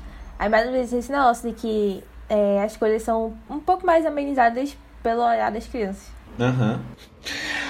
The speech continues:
Speaker 2: Gente, só uma coisa que eu esqueci do meme, é que no final do vídeo lá do BuzzFeed, a menina, perguntam pra ela,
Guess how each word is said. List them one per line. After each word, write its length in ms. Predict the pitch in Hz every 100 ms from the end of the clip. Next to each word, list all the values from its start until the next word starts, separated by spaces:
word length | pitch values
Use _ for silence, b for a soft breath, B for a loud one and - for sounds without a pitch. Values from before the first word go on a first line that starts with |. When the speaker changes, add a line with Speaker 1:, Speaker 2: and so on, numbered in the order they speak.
| B B - -
Speaker 2:
Gente, 340 | 123 160 160
só 180 | 160 156
uma 120 | 208
coisa 280 | - 143 143
que 60 | 143
eu 40 |
esqueci 260 | 135 123 131
do 140 | 131
meme, 420 | 113 113 123 113 -
é 100 | 120
que 120 | 147
no 140 | 151
final 320 | 185 185 135 123
do 120 | 117
vídeo 320 | 104 113 110
lá 140 | 107
do 120 | 101 104
BuzzFeed, 680 | 104 104 107 110 110 98 -
a 140 | 113
menina, 560 | 127 127 127 127 123 120
perguntam 420 | 131 127 131 131
pra 200 | 139 135
ela, 420 | 120 107 104 104